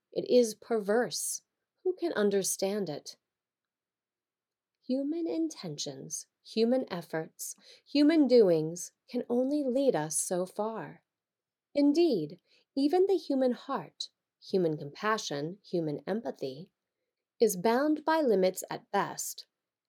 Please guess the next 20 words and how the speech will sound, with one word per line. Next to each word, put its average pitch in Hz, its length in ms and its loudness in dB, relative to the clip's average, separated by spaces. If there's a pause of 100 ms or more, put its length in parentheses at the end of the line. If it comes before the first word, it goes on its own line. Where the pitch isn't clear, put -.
(100)
and 277 160 0
susceptible 254 720 0
to - 220 -12
artifice 202 800 -2
at - 220 -14
worst. 160 580 -4 (1120)
Faith 220 540 -2 (120)
demands 180 640 0
we 190 180 0
reach 226 440 -4
out 185 280 -6
beyond 196 720 -4
what 190 220 -2
we 202 160 -4
can 180 200 -10
feel, 190 640 -4 (320)
perceive, 156 800 -4
or 233 200 4
even 175 400 0
know. 180 420 -6